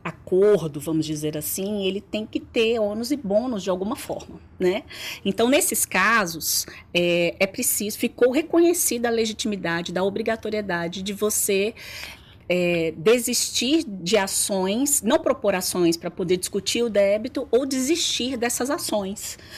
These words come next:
exatamente por esses pontos que o Mauro mencionou. Olha, você tem a liberdade de fazer o acordo,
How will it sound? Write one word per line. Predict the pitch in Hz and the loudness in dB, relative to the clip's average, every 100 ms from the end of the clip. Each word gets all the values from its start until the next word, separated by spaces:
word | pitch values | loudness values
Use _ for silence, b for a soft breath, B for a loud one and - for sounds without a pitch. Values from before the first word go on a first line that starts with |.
| B B | B B
exatamente | 220 220 277 330 339 254 - | 2 4 2 0 -2 -2 -4
por | - 277 | -4 -2
esses | 285 - | -4 -6
pontos | - 254 320 - | -4 2 2 0
que | - | -4
o | 285 | -4
Mauro | 247 226 226 | -2 -2 -2
mencionou. | 254 294 - 370 294 190 - B B B | -2 -2 -2 0 0 -2 -8 B B B
Olha, | 202 160 160 - | 2 2 0 -8
você | 170 196 | -4 -2
tem | 226 233 | -2 -2
a | |
liberdade | 226 226 349 220 202 202 240 | -2 0 -2 0 2 0 -2
de | - | -4
fazer | 262 240 | -2 0
o | 349 | 0
acordo, | - 170 156 - | 0 -2 -2 -8